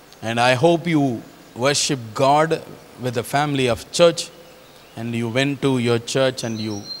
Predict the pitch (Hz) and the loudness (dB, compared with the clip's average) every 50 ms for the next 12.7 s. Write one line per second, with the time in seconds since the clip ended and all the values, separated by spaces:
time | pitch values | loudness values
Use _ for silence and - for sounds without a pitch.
0 | - - - - - - 113 110 107 107 104 110 123 123 - - 135 117 107 107 | -16 -20 -20 -20 -12 -8 -6 -4 -4 -4 -2 -2 -2 -2 -2 -4 -4 -6 -8 -8
1 | 104 113 120 120 127 127 127 120 117 117 117 113 113 120 120 117 113 - - - | -6 -2 0 2 2 2 2 2 0 -2 -2 -2 0 0 0 0 0 -4 -14 -20
2 | - - - - - 131 123 123 123 147 185 - 190 165 156 160 156 151 135 113 | -20 -20 -18 -10 -4 0 0 4 4 4 4 4 4 4 4 4 4 4 2 0
3 | 98 - - - - - 113 110 107 104 98 - 131 139 151 - - - 165 156 | -2 -6 -12 -20 -16 -10 -8 -6 -6 -8 -8 -8 -6 -6 -4 -2 -2 -2 -2 -2
4 | 147 139 139 139 139 131 127 120 117 120 123 123 123 120 104 110 113 131 147 147 | -2 -2 -2 -2 -2 -2 -2 -4 -4 -6 -6 -6 -4 -4 -4 -2 -2 -2 -2 -2
5 | 135 123 110 104 143 143 180 196 180 - - 185 175 151 143 143 139 135 127 113 | -2 -4 -4 -2 -2 0 0 -2 -2 -2 -2 -2 -2 -2 -2 -2 -2 -2 -2 -2
6 | 127 117 110 - - - - - - - - - - 101 104 104 101 101 101 104 | -4 -4 -4 -6 -10 -18 -20 -20 -20 -20 -20 -12 -8 -6 -4 -4 -4 -4 -6 -8
7 | - - 131 165 180 175 - - 175 143 127 113 123 147 147 156 156 143 117 98 | -8 -2 0 0 0 2 0 -2 -2 -4 -6 -4 -2 0 2 2 2 0 -2 -6
8 | - - - - - - - 127 123 117 113 - 117 117 110 117 117 107 107 107 | -10 -18 -20 -20 -20 -16 -12 -8 -8 -8 -8 -8 -8 -8 -8 -6 -6 -6 -6 -6
9 | 95 101 104 98 95 95 95 - - - - - - - 107 107 117 127 131 131 | -6 -6 -4 -4 -6 -6 -10 -16 -20 -20 -20 -14 -8 -4 -2 0 2 2 2 2
10 | 120 120 104 135 143 139 143 147 135 120 107 104 107 113 110 113 113 127 123 131 | 0 0 0 0 0 0 -2 -2 -2 -2 -4 -4 -4 -4 -4 -2 -2 -2 -2 -2
11 | - - 131 135 143 135 123 - - 175 202 202 160 151 165 160 139 131 139 143 | -4 -4 -2 0 0 0 0 2 2 2 2 0 0 0 0 0 0 -2 -8 -8
12 | 147 143 131 - 135 120 107 104 120 120 117 110 101 | -8 -8 -6 -6 -6 -6 -6 -6 -4 -2 -2 -2 -4